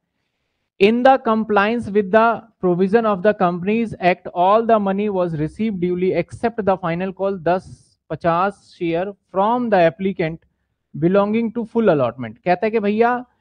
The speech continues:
एक हजार पचास, यहाँ पे एक व्यक्ति है, यहाँ पे एक व्यक्ति है, यहाँ पे उसके पास एक हजार पचास share थे, वो यहाँ से belong करता था इस वाले category से, और वो fail हो गया कहाँ पे sir?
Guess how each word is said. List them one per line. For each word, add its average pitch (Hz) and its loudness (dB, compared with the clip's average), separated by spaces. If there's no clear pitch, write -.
एक 226 6
हजार 214 2
पचास, 180 -2
यहाँ 170 0
पे 233 0
एक 202 -2
व्यक्ति 190 -4
है, - -6
यहाँ 175 0
पे 233 2
एक 202 -2
व्यक्ति 185 -4
है, 131 -2
यहाँ 156 -4
पे 120 -10
उसके 160 -4
पास 220 -2
एक 220 0
हजार 208 2
पचास 196 -2
share 180 -2
थे, 131 -8
वो 196 0
यहाँ 196 0
से 226 0
belong 202 0
करता 175 -2
था 175 -2
इस 165 -4
वाले 185 -2
category 151 -4
से, 113 -8
और 156 0
वो 190 0
fail 202 0
हो 202 0
गया 208 0
कहाँ 190 -4
पे 185 -6
sir? 135 -4